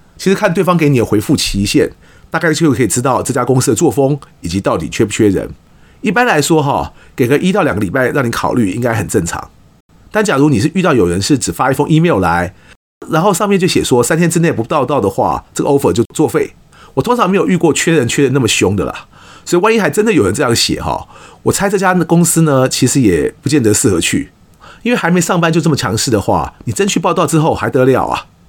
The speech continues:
我就遇过一个朋友哈，他在国内一家很大的工程公司上班，有次公司要把他外派到新加坡三个月，结果到了出发日的前一天，我正好遇见他，然后我就问他说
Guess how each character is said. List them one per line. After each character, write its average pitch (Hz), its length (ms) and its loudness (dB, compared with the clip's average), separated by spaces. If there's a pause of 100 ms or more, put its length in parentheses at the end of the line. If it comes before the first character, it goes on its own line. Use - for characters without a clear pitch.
(400)
我 143 80 0
就 247 100 2
遇 269 100 6
过 262 140 0
一 220 40 0
个 190 80 2
朋 143 200 0
友 123 160 2
哈， 71 320 -4 (100)
他 - 80 -6
在 156 140 0
国 135 220 0
内 156 340 2
一 - 60 0
家 143 200 0
很 135 200 -4
大 139 180 -2
的 113 80 0
工 131 160 2
程 101 180 0
公 113 140 -2
司 113 140 -2
上 98 180 -2
班， 85 280 -2 (360)
有 139 100 0
次 220 140 0
公 226 180 0
司 214 140 0
要 202 80 2
把 120 100 -2
他 127 160 -2
外 156 220 0
派 147 160 -2
到 135 120 0
新 147 140 0
加 147 120 0
坡 139 180 2
三 143 140 0
个 123 80 2
月， 101 340 0 (380)
结 - 120 -2
果 392 80 2
到 226 140 0
了 170 100 2
出 190 200 0
发 190 160 2
日 208 100 2
的 131 80 2
前 110 200 0
一 127 60 2
天， 113 360 0 (420)
我 - 100 -6
正 165 120 -2
好 135 120 0
遇 135 60 4
见 127 160 2
他， 110 320 0 (380)
然 - 20 -20
后 156 80 0
我 165 40 0
就 185 80 2
问 185 100 2
他 180 120 2
说 185 300 0